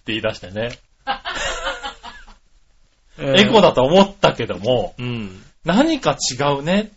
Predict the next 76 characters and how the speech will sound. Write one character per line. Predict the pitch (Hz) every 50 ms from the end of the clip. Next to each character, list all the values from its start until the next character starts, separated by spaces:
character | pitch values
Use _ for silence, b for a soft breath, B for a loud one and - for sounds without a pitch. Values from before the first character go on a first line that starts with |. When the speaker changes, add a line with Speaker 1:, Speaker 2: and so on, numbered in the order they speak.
| _ _ _ _ _ _ _ _ _ _ _ _ _
Speaker 2:
そ | - 127
う | 107
で | 95
す | - -
ね。 | 127 160 180 160 127 123 123 120 113
Speaker 1:
う | 107
ん。 |
Speaker 2:
何 | 101 165 170 139
か | - 110
違 | - - - 123
う | 117 107
感 |
じ。 | - 113
Speaker 1:
百 | - 180 180 - - 269 302
円 | 311 320 320 311
で | 302 294
買 | - 269 294 302 320
え |
る | 320 339
な | 330 - 151
ら | 123 120
こ | - - 123
っ | 127
ち | 127 _ - 226
の | 254 -
方 | - 294 311 302
が | 269 123
正 | - - 117 131 147 147 - - 269
し | 269
い | 220
よ | 135 98 90
ね。 | 98 123 147 156 156 151 147
Speaker 2:
そ | 127 113
う | 107
で | 104
す | 101 -
ね。 | 131 139 147 139 131 113 - _ _ _ _ _ _ _ -
Speaker 1:
な | 120 160 214 262 277
ん | 302 277
で | - 214 180 160 143 135 117 117 - _ _ _ _ _ _ - - _ _ - 226
カ | - 151 160
レ | 202 214
ン | 220 208 185
ダ | 156 131 123 110
ー | -
切 | - - -
っ | - _ -
た | 208 202 185
ん | 170
だ | 147 139 127
ろ | 120 113
う | 107 107 104
っ |
て | - _ _ - 113
い | 110
う | 101
こ | 104 -
と | 104 98
を | 95
ね、 | 95 95 95 - - -
Speaker 2:
う |
ん。 | 113
Speaker 1:
四 | 107 202 196
月 | 254 285 285 339
ぐ | 330
ら | 349 330
い | 233
に | 160
言 | 139
い | 127
出 | 135 123
し | 143
ま | 151 147
し | - -
て。 | 139 127 110 104
Speaker 2:
あ | 117 120 120 120 120 120 113 104 104 101 95 92